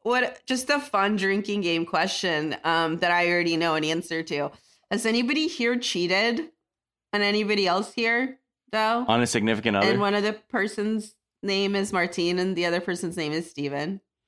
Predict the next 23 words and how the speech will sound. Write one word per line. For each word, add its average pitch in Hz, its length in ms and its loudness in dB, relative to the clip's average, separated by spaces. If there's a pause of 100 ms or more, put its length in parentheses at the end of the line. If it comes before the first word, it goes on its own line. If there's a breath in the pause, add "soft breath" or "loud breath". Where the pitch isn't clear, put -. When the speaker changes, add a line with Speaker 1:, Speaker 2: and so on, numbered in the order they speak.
(580)
Speaker 1:
Any, 175 280 -4
anybody 170 300 0
Speaker 2:
No? 127 120 2
Speaker 1:
here 160 140 0
Speaker 2:
Anyone? 135 260 2
Speaker 1:
like 160 140 -2
that? 143 260 2
Speaker 2:
No? 131 260 0 (1900)
Um, 80 400 -8 (1600)
mm. 95 220 -10 (1400)
<sighs> - 420 -8
I'm 120 80 -6
gonna 107 120 -8
get 165 120 -8
another 104 320 -12
bottle 110 400 -8
real 113 220 -20
quick. 123 240 -20 (340)
All - 80 -20 (260)
right, 415 100 -2
head - 180 -12
on 269 240 -2
out. 262 1400 -4